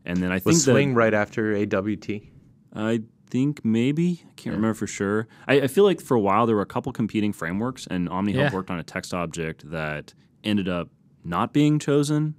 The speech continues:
Speaker 2: Hmm.
Speaker 1: And I, I think the Lighthouse guys, a lot of them ended up working on kit that ended up not being
Speaker 3: I
Speaker 1: selected.
Speaker 3: see.
Speaker 1: Um, but, you know, Ken, I'm sure, would know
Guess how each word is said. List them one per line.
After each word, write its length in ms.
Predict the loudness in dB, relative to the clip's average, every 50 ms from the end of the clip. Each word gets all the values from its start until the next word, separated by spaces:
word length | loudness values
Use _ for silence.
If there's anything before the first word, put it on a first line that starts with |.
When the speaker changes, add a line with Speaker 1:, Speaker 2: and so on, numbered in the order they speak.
| _ _ _ _ -12 -8
Speaker 2:
Hmm. 60 | -6
Speaker 1:
And 240 | -6 -4 -6 -6 -6
I, 80 | -6 -6
I 120 | -6 -4
think 140 | -2 -2 -2
the 60 | 0
Lighthouse 360 | 2 2 0 2 0 -2 -2 -2
guys, 240 | -2 -2 -2 -2
a 40 | -2
lot 180 | -2 -2 -2 -2
of 40 | -2
them 120 | -2 -2
ended 160 | -2 -2 -4 -6
up 100 | -6 -8
working 240 | -8 -8 -8 -8
on 100 | -8 -8
kit 260 | -8 -6 -6 -6 -6 -4
that 120 | -6 -6
ended 180 | -6 -6 -6 -8
up 80 | -8 -8
not 200 | -8 -8 -8 -8
being 160 | -8 -6 -4
Speaker 3:
I 20 | -4 -2 -4 -4
Speaker 1:
selected. 260 | -4 -4 -4 -4 -4 -6
Speaker 3:
see. 60 | -10 -16 -20 -20 -20 -20 _ _ _ _ _ _ -14
Speaker 1:
Um, 540 | -10 -10 -8 -8 -10 -10 -12 -14 -16 -18 -20 _ _ _ _ _ _ _ _ _ _
but, 200 | -16 -16 -14 -14 -16 -18 -18 -16 -14
you 80 | -14
know, 160 | -14 -14 -16 -10
Ken, 220 | -4 -2 -2 0 0
I'm 100 | -2 -4
sure, 220 | -6 -10 -10 -10
would 180 | -10 -10 -12 -12
know 320 | -12 -12 -12 -12 -14 -14